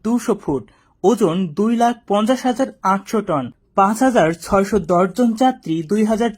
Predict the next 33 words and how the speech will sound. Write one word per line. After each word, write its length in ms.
তিনশো 320
পঞ্চাশ 360
জন 180
ক্রু 240
সদস্য 480
সহ 220
সব 280
মিলিয়ে 340
সাত 320
হাজার 280
নয়শো 400
ষাট 320
জন 180
যাত্রী 380
এ 140
বিশাল 400
জাহাজে 400
যাতায়াত 420
করতে 280
পারবে। 360
যাত্রা 440
শুরুর 280
পর 220
আরও 180
বেশি 340
সংখ্যক 400
যাত্রী 400
নিতে 220
পারবে 340
এই 240
জাহাজটি, 500
এমনটাই 420
জানিয়েছে 500